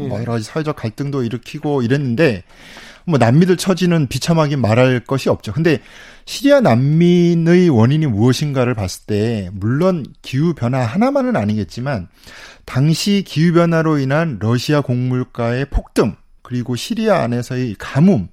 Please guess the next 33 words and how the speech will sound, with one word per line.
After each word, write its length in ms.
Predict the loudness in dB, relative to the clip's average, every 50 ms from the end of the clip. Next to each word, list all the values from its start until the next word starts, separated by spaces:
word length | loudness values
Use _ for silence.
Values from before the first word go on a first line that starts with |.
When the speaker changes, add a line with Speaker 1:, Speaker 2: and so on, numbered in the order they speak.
| _ _ -2
Speaker 2:
이런 340 | 0 2 4 4 2 2 2
것들이 380 | 0 0 0 -2 -4 -2 0 0
이 220 | 0 -2 -4 -6
난민을 420 | -8 -6 -4 -4 -4 -4 -6 -6 -8
촉발했다고 640 | -10 -14 -10 _ -6 -6 -6 -8 -8 -8 -8 -8 -8
얘기를 220 | -6 -2 0 0
Speaker 1:
예. 80 | 2 0
Speaker 2:
하거든요. 340 | 0 -2 -4 -6 -8 -12 -14 _ -20 -20 -18
Speaker 1:
음. 60 | -18 -16 -16 -20 -14 _
Speaker 2:
근데 80 | -2 -2
이런 540 | 0 2 0 2 4 2 2 2 0 2 2
것들이 480 | 0 0 0 -4 -4 -2 -2 -2 -2
점점 560 | -2 -2 -2 0 0 0 0 0 0 0 0
더 80 | -4 -4
확대될 420 | -6 -8 -8 -6 -4 -4 -4 -4
것이라는 440 | -4 -8 -10 -10 -10 -10 -10 -8 -10 -10
Speaker 1:
아, 40 |
Speaker 2:
겁니다. 220 | -12 -12 -12 -12 -12
Speaker 1:
그래요? 280 | -6 -4 0 2 2
Speaker 2:
예측. 220 | 2 2 0 -2 -6 -12 _ _ -20 -20 _ _
세계은행에 640 | -2 0 2 4 4 4 4 4 2 2 2 0
따르면은, 640 | 0 0 -2 0 0 -2 -2 -2 -2 -2 -2 -2 -2 -4 -8 -18 -20 -20 -20 -20 _ _
어, 760 | -4 -2 0 2 2 2 2 2 2 2 2 0 -2 -4 -8 -10 _ -10
삼십 400 | -10 -6 -6 -6 -6 -4 -4 -2
년 220 | 0 0 0 0
후에 400 | 2 2 2 4 2 2 0 -4 -10 -14
지금 320 | -6 -2 0 2 2 2
이대로면 420 | 2 2 2 2 2 2 0 0
Speaker 1:
네. 200 | 2 2 2 2 0 -4 -12 -20 -20 -20 -20 -20 -8
Speaker 2:
일억 240 | -6 -2 -2 -2 -4
사천만 640 | -6 -14 -16 -6 -4 -4 -2 -2 0 0 0 0 0
명 140 | 0 0 -2
정도가 380 | -2 -4 -6 -6 -4 -6 -6